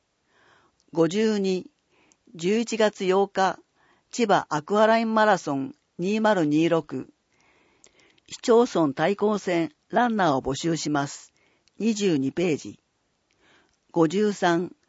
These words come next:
おすすめ図書の紹介。五十四、フォトレポート。二十三ページ。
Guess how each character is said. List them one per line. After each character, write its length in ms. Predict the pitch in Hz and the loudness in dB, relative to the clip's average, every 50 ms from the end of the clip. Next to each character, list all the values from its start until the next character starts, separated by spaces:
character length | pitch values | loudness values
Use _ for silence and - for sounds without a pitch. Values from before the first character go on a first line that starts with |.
| _ _ _ _ _ _ _ | _ _ _ _ _ _ _
お 120 | - 165 165 | -6 -4 -2
す 140 | - 220 | 0 -2
す 120 | 208 - 226 | -2 0 0
め 120 | 226 220 | -2 0
図 120 | - 233 226 | 0 0 -2
書 120 | - 190 | 0 0
の 140 | 156 131 131 | -2 -2 -2
紹 240 | - 139 135 143 135 | -2 -2 -2 -2 -4
介。 320 | - 135 151 139 160 - _ _ _ _ _ _ _ _ _ _ _ _ _ _ _ _ _ _ _ _ _ _ _ - | -4 -8 -8 -8 -10 -14 _ _ _ _ _ _ _ _ _ _ _ _ _ _ _ _ _ _ _ _ _ _ _ -2
五 180 | 165 165 165 156 | 0 0 2 2
十 280 | 180 220 226 226 220 | 0 0 2 2 2
四、 340 | 214 208 202 170 131 - - _ _ _ _ _ _ _ _ - - | 2 2 2 0 -2 -6 -10 _ _ _ _ _ _ _ _ -10 -8
フ 60 | 175 | -4
ォ 40 | - | -2
ト 140 | - 208 | 0 2
レ 120 | 214 214 214 | 2 2 2
ポ 200 | - 220 214 180 | 2 0 0 0
ー 40 | - | -2
ト。 280 | - - 117 - - _ _ _ _ _ _ _ _ _ _ _ _ - | -4 -8 -12 -12 -14 _ _ _ _ _ _ _ _ _ _ _ _ -6
二 160 | 185 202 233 | -4 -2 -2
十 220 | 214 226 202 151 127 | 0 0 0 -2 -2
三 260 | - - 151 151 - | -4 -4 -4 -4 -4
ペ 200 | - 185 180 147 | -4 -4 -4 -4
ー 40 | 131 | -4
ジ。 200 | - 113 107 | -8 -12 -16